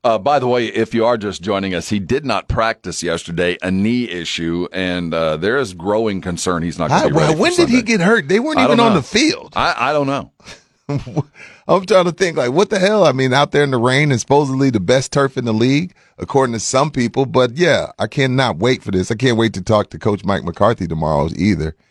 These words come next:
Speaker 2: and ask him, you know, this is a good test.
Speaker 1: We've got another opportunity to practice, but I saw R J Ochoa tweet out last
Speaker 2: What's
Speaker 1: night.
Speaker 2: that?
Speaker 1: He, he, he is concerned, and I think there must be some bounce around, uh, there, Frisco.
Speaker 2: About
Speaker 1: That,
Speaker 2: Cooks?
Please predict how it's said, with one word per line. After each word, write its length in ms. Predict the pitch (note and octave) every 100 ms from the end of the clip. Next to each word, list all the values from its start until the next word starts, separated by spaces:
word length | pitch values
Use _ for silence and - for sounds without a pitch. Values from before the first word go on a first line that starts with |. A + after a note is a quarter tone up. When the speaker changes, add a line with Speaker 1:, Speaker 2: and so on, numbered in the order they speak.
| _ _ _ _
Speaker 2:
and 160 | F2 G2
ask 300 | G#2 G#2 -
him, 300 | B2+ B2+ F2
you 80 | E2+
know, 100 | F2+
this 160 | B2
is 60 | A2
a 40 |
good 240 | F#2 G2+ -
test. 440 | B2+ B2+ - - -
Speaker 1:
We've 180 | G#2 F#2+
got 160 | B2+
another 300 | A#2+ A#2 A#2
opportunity 400 | A2 - A2+ G2+
to 60 | E2
practice, 560 | - A2 G2+ F2+ D#2
but 180 | - F2+
I 80 | F#2+
saw 340 | - A#2 G#2
R 220 | D#2+ F#2+ F#2+
J 220 | F#2 E2+
Ochoa 420 | D#2+ - F#2+ F2
tweet 260 | - F2 D#2
out 200 | D2+ C#2+
last 260 | D#2 D2
Speaker 2:
What's 20 | F2
Speaker 1:
night. 140 | D#2+
Speaker 2:
that? 220 | F#2+ B2
Speaker 1:
He, 160 | G#2 C#3
he, 120 | G2+
he 160 | A2 D3+
is 120 | G2
concerned, 480 | E2+ - D2+ C2 C#2+
and 80 | F2
I 40 |
think 160 | G#2+ F#2
there 80 |
must 180 | F#2 E2+
be 100 | F2+
some 240 | - D#2+ D#2
bounce 260 | D#2+ D#2+
around, 340 | C#2+ C#2 C2+ B1+ _ _ _ -
uh, 220 | D2+ C2+
there, 220 | C#2+ D2 -
Frisco. 420 | E2+ D#2+ - A#1+
Speaker 2:
About 240 | - D2+
Speaker 1:
That, 40 | -
Speaker 2:
Cooks? 340 | A2 - -